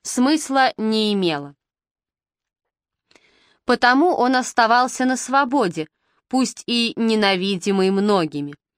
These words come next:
Он привык, что в лицо летят камни, что когда он входит, голоса стихают, что ему разбивают окна.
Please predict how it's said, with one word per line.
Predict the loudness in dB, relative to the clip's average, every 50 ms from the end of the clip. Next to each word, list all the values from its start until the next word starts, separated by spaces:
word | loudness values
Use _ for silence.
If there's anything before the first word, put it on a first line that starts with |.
| _ _ _ _ _ _
Он | 2 2 2 2
привык, | 0 0 0 0 2 0 0 -2
что | -6 -8 -4 -2 -2 0
в | 0
лицо | -2 -2 -4 -2 -2 -2 0
летят | 0 -2 -2 -2 -2 -2 -2 -4
камни, | _ 0 2 2 2 2 0 -4 -6 -8 -10 _ _ _ _ _
что | _ -16 -6 -4 0 0
когда | 2 0 2 2 2 2 2 2
он | 0 -2
входит, | -6 -4 -2 -2 -2 0 -2 -4 -4
голоса | -2 0 0 0 0 0 -2 -2 -2
стихают, | -4 -8 -8 -8 -8 -4 0 0 0 0 0 -4 -8 _ _ _ _ _ _ _ _ _
что | -18 -6 -2 -2 0
ему | 0 0 0 0 0 0 0
разбивают | 0 -2 -4 -4 -4 -4 0 2 2 2 2 0 -2 -4 -8 -10 -6
окна. | -4 -2 -4 -4 _ -10 -10 -10 -10